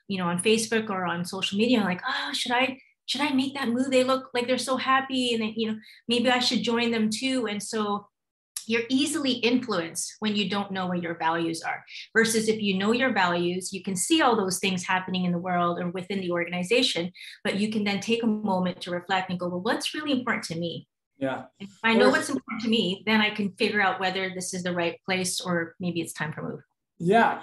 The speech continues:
Speaker 2: you, you touched on something that we hadn't discussed that I think is such an amazing point to dig into that, like, resonated so well with me, which is, like,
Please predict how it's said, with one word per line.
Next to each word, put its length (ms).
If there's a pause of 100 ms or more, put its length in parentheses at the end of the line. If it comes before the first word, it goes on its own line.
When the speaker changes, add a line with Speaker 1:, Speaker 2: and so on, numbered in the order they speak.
Speaker 2:
you, 260
you 200
touched 360
on 200
something 720
that 280
we 120
hadn't 360
discussed 540
that 80
I 80
think 240
is 160
such 460
an 80
amazing 500
point 220
to 80
dig 260
into 720 (380)
that, 160
like, 180
resonated 500
so 220
well 180
with 160
me, 280
which 240
is, 120
like, 300